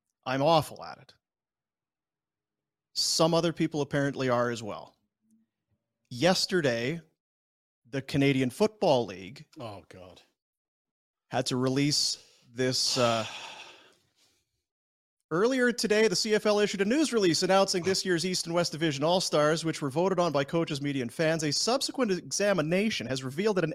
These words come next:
Speaker 1: error was made in the tabulation and weighting of votes,
Speaker 2: Oh.
Speaker 1: which resulted in errors in the release. C F L is sincere apologies, everyone, apologies to everyone involved. Uh, there were some people listed. They were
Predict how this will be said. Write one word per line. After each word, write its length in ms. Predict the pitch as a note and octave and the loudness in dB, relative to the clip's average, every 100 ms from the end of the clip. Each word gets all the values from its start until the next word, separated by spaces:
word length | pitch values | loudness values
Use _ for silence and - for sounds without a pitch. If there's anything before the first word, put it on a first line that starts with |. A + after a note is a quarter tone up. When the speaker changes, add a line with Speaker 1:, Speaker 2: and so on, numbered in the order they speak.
| - | 0
Speaker 1:
error 260 | G3 A3+ | 2 2
was 160 | A#3 F#3+ | 0 -2
made 180 | F#3 F#3+ | -2 -2
in 80 | |
the 60 | F3+ | -2
tabulation 840 | - G#3 G3+ D#3+ D#3 G#3 A#3 C4 E3+ | -2 0 0 0 4 4 2 -2 -2
and 160 | D3 | -2
weighting 560 | C#3+ G3+ B3 B3+ B3 A#3+ - | 0 2 2 0 0 -2 -2
of 160 | F3+ | -4
votes, 560 | C#3 G3 A#3 - - - - _ | 2 6 6 4 -4 -6 -10 _
Speaker 2:
Oh. 320 | F#3 A3 D#3 - - | 0 2 0 -4 -4
Speaker 1:
which 200 | G3 - | -2 0
resulted 480 | G3 G3 A3 A#3+ A#3 | 0 2 2 2 0
in 140 | A3+ - | -2 2
errors 420 | C4 B3 G3+ F#3 | 4 6 4 2
in 80 | F3+ | 0
the 80 | D#3+ | -2
release. 540 | D#3 D#3+ E3 - - - _ _ _ - | -2 0 0 -2 -4 -8 _ _ _ -8
C 200 | - C#3 | -6 -4
F 140 | B2+ | -2
L 180 | C#3 C3+ | 0 0
is 420 | A#2+ A2 - - _ - | -2 -4 -6 -8 _ -14
sincere 440 | - A2 F3 F3 | -10 -4 -2 -2
apologies, 600 | D#3+ F3+ F3 D#3+ E3 D3+ | 2 2 4 2 0 -2
everyone, 320 | D#3+ D3+ D3 | 0 0 0
apologies 760 | C#3+ C#3 G#3+ A3 G#3+ A#3 A3 G#3 | -2 0 4 6 6 6 6 4
to 140 | E3 | 0
everyone 320 | D3+ C#3+ C3 A#2+ | 0 0 -2 -4
involved. 540 | A#2 F#2+ F#2+ G2+ - | -6 -8 -8 -10 -10
Uh, 180 | G2+ G2 | -10 -10
there 180 | G#2 G2+ | -10 -10
were 120 | A2 | -4
some 180 | - D#3+ | -4 -2
people 280 | C#3 C#3+ B2+ | -4 -4 -2
listed. 400 | C3+ D#3+ - D3 | 0 0 -2 -4
They 120 | B2+ | -4
were 100 | A#2+ | -4